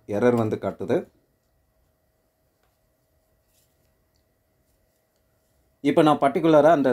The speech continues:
ஸ்ட்ரிங் மெத்தட் மட்டும் தான் ஆக்சஸ் பண்ணணும்னு நினைக்கிறேன். So என்ன பண்ணலான்னா, இந்த TypeScript-க்கு வந்து இந்த ஐ டி வந்து ஸ்பெசிஃபிக்காக என்ன டைப்புன்ட்டு தெரியப்படுத்தணும். So என்ன பண்ணலான்னா, some conditional state-,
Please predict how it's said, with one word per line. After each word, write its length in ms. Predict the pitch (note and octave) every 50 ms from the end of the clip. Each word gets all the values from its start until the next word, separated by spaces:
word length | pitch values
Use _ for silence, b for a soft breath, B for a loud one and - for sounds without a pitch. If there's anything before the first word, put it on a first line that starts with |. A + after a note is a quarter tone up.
| A2 -
ஸ்ட்ரிங் 280 | - - E3 F3+ G3 F3 D3+
மெத்தட் 280 | C3+ - C#3+ C3 C3 B2
மட்டும் 240 | A#2+ - B2+ A#2+ C3
தான் 80 | C3+ A#2+ A#2
ஆக்சஸ் 240 | A#2 - A#2+ - -
பண்ணணும்னு 300 | A2+ G#2+ A2 A2 A2+ G#2+ G2
நினைக்கிறேன். 320 | G2 F#2 - G#2 B2+ - _ _ _ _ _ _ _ _ _ _ _ _ _ - -
So 60 | D#3 D#3 D3 C#3
என்ன 120 | D3 C#3 C3+ -
பண்ணலான்னா, 360 | D3+ C3 B2 G#2+ G2+ G#2+ C#3+ F#3 - _ _ _ _ _ _ _ _ _ _ _ _ _ _ _ - A2+
இந்த 120 | A#2+ B2+ B2+ B2+ -
TypeScript-க்கு 680 | - C#3 E3+ F3 - - - D#3+ - - - A2+ A2 A2 G#2+
வந்து 160 | G#2 G2 B2 F3 - _ _ _ _ _ _ _ _ _ _ _ -
இந்த 120 | B2+ C3+ C3 - - B2+
ஐ 20 | D#3+ F3
டி 80 | F3 D#3+ C#3 B2
வந்து 180 | A#2 A2 C3+ F3+ G3 _ _ _ _ _ _ _ _ _ _ _ _ _ _ _ _ _ _ _ _ _ _ _ _ _ _ _ _ _ _ _ _ _ _ _ _ - -
ஸ்பெசிஃபிக்காக 760 | - - D#3+ D#3 - F3+ E3 E3+ - - D#3+ D#3+ - - A#2+ A#2
என்ன 160 | C3 D3+ D#3 C#3 - C3
டைப்புன்ட்டு 480 | B2+ B2 - A2+ A#2+ A2+ - - D3+ - - _ _ _ _ - -
தெரியப்படுத்தணும். 720 | A#2+ A#2+ C#3+ C#3+ - G#2+ G2+ G2+ - - F#2 G#2+ F3 - _ _ _ _ _ _ _ _ _ _ _ _ - -
So 60 | D#3 D#3 C#3+
என்ன 120 | C#3 D#3+ E3 -
பண்ணலான்னா, 300 | D3 C3+ B2+ B2 C#3 F3 -
some 140 | - D3 C#3 B2 -
conditional 480 | C3+ B2+ D3 D#3+ E3+ - - E3+ D#3+ C#3+ -
state-, 260 | - - A#2+ B2 C3